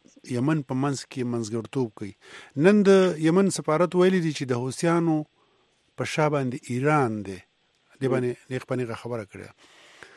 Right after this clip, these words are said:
د دې عمران خان دې بیان ته سړی ګوري، د نن د سفارت دې وضاحت ته ګوري، د،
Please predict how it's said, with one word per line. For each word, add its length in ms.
د 60
دې 160
عمران 200
خان 240
دې 100
بیان 240
ته 80
سړی 240
ګوري، 400
د 180
نن 160
د 60
سفارت 360
دې 140
وضاحت 440
ته 100
ګوري، 440
د، 100